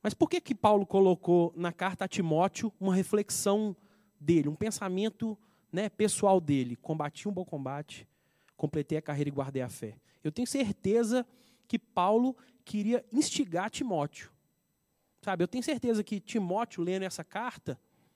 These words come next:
ele ficou com isso na cabeça, sabe? De chegar no final da vida e ter certeza que combateu o bom combate, completou a carreira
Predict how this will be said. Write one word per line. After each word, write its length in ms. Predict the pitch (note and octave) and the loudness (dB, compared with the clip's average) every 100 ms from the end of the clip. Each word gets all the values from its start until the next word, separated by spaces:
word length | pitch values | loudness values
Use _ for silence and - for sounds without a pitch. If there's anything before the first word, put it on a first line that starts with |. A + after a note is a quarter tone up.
| _ _ _ _ _ - | _ _ _ _ _ -6
ele 140 | F3+ | -2
ficou 260 | F3+ - B3+ | 0 0 -2
com 160 | C#4 | -2
isso 400 | G#3+ D#3+ F3+ D3 - _ _ | -2 -2 -2 -2 -4 _ _
na 80 | D#3 | -6
cabeça, 400 | D#3 C#3+ C3+ B2 | -2 -2 -2 -4
sabe? 380 | - F3 C3 A#2 _ _ _ _ _ _ _ | -4 -6 -6 -16 _ _ _ _ _ _ _
De 300 | C3 D3+ B2+ | -4 -2 -4
chegar 400 | - - C#3+ E3+ | -8 -12 -6 -4
no 80 | F#3+ | -4
final 220 | G3+ G3 | -2 0
da 120 | F3+ | 2
vida 380 | C#3+ D3+ G#3 G#3 | 0 -2 -2 -2
e 60 | |
ter 160 | G#3+ G#3+ | -2 -6
certeza 580 | - F#3 D#3+ F#3 F#3 G3 | -4 -8 -8 -6 -4 -4
que 160 | - | -6
combateu 480 | F3+ F#3 E3+ D3+ F3+ | -6 -4 -4 -4 0
o 40 | F3+ | 0
bom 100 | F#3 | 0
combate, 640 | E3 C3 C3 C#3 - A2+ _ _ _ | -6 -8 -8 -10 -14 -20 _ _ _
completou 460 | - C#3+ C#3+ - | -12 -6 -6 -6
a 40 | E3+ | -8
carreira 600 | - B2+ C#3 C#3+ D3 | -10 -14 -12 -10 -10